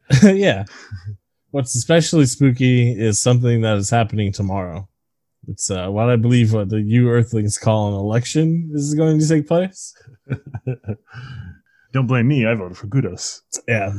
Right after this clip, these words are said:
Speaker 1: So when you hear this podcast, it'll be the day after the election.
Speaker 2: Oh, we gotta make predictions? Who's gonna win?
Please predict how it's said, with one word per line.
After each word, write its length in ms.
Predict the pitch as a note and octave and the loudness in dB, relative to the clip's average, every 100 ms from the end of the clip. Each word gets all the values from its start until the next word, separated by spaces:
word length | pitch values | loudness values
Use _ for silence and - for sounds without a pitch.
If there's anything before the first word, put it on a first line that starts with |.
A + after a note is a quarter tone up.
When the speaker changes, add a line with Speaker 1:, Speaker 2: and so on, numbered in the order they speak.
| A2+ | -6
Speaker 1:
So 240 | B2+ C#3+ C3 | 0 2 4
when 320 | C#3+ C#3+ C#3 | 4 4 4
you 140 | E3+ | 6
hear 280 | D#3 E3 F3+ | 6 6 4
this 200 | C#3+ A2+ | 2 2
podcast, 760 | A2+ G#2 F#2+ G2+ F#2+ F#2+ - G#2+ | 0 -2 -2 -2 -2 -4 -6 -4
it'll 160 | A2 | -2
be 160 | G#2 A2+ | 0 0
the 100 | G2+ | 0
day 180 | A2 G#2+ | 0 4
after 340 | B2 B2 G2+ | 4 2 -2
the 60 | G2 | -4
election. 500 | F#2+ F#2+ - F#2+ G2 | -4 -8 -8 -8 0
Speaker 2:
Oh, 120 | C#3 | 2
we 80 | C#3+ | 4
gotta 100 | D3+ | 4
make 160 | D3+ C#3 | 2 2
predictions? 460 | C3 C#3 F3 D#3+ | 0 0 -2 -2
Who's 140 | D3 C#3 | 2 2
gonna 140 | C3 | 2
win? 200 | A#2 G#2 | 0 -2